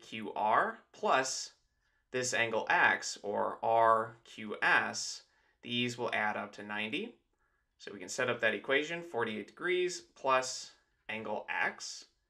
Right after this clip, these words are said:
is equal to ninety degrees. And we can solve this. So let's just subtract forty-eight on each side of the equation. So taking away forty brings us to fifty.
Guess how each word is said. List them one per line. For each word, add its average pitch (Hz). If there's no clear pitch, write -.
is 113
equal 135
to 110
ninety 104
degrees. 208
And 135
we 127
can 127
solve 160
this. -
So 113
let's 117
just 117
subtract 117
forty-eight 110
on 110
each 107
side 107
of 101
the 104
equation. 165
So 104
taking 127
away 107
forty 185
brings 120
us 110
to 107
fifty. 151